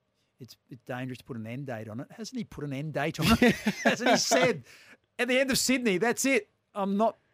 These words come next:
playing anymore"? So maybe he's talking about, as a coach, him putting an end date on a player as opposed to the player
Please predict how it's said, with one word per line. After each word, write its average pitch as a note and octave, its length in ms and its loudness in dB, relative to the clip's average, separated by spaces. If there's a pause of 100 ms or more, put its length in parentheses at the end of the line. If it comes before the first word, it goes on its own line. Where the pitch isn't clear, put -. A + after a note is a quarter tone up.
(240)
playing C4 260 2
anymore"? F3+ 440 0 (400)
So D#3+ 540 2 (840)
maybe F#3+ 320 0
he's C#3+ 180 -8
talking B2+ 260 -10
about, B2+ 180 -10
as A2+ 120 -10
a G#2 60 -20
coach, - 680 -10 (540)
him C3 500 -8 (120)
putting C#3 240 -10
an A#2+ 80 -12
end C3 220 -10
date A#2+ 280 -10 (160)
on B2 80 -14
a A#2 80 -12
player A#2+ 580 -10
as B2 180 -10
opposed A#2 440 -10
to A#2 100 -12
the G#2+ 80 -14
player D#3+ 460 -2